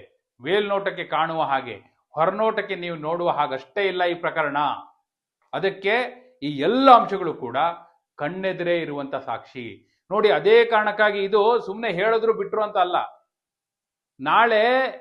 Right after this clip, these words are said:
ಇದ್ರ ಬಗ್ಗೆನೇ ವಿಚಾರಣೆ ಇದೆ ಕೋರ್ಟಲ್ಲಿ. ಅವ್ರನ್ನ ಒಂದೇ ಜೈಲಲ್ಲಿ ಇಡ್ಬೇಕಾ ಅಥವಾ ಬೇರೆ ಬೇರೆ ಜೈಲಲ್ಲಿ ಇಡ್ಬೇಕಾ ಅನ್ನೋದ್ರ ಬಗ್ಗೆ ಇವತ್ತು ವಿಚಾರಣೆ ನಡೆಯುತ್ತೆ. ವಿಚಾರಣೆ ನಡೆದು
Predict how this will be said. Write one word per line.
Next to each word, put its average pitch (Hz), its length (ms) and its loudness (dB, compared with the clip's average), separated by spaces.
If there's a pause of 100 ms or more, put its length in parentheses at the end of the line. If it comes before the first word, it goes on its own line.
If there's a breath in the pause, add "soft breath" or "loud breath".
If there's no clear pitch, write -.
(200)
ಇದ್ರ 233 220 -2 (100)
ಬಗ್ಗೆನೇ 240 380 2
ವಿಚಾರಣೆ 233 360 4
ಇದೆ 220 100 0
ಕೋರ್ಟಲ್ಲಿ. 202 480 -2 (1400)
ಅವ್ರನ್ನ 202 340 4 (120)
ಒಂದೇ 202 260 4
ಜೈಲಲ್ಲಿ 202 280 2
ಇಡ್ಬೇಕಾ 202 300 0
ಅಥವಾ 208 140 -2 (100)
ಬೇರೆ 214 140 2
ಬೇರೆ 208 280 0
ಜೈಲಲ್ಲಿ 202 260 -2
ಇಡ್ಬೇಕಾ 208 340 -2
ಅನ್ನೋದ್ರ 190 340 -6
ಬಗ್ಗೆ 147 260 -4 (1300)
ಇವತ್ತು 190 480 0 (580)
ವಿಚಾರಣೆ 247 400 4
ನಡೆಯುತ್ತೆ. 196 380 0 (440)
ವಿಚಾರಣೆ 226 440 2
ನಡೆದು 214 200 -4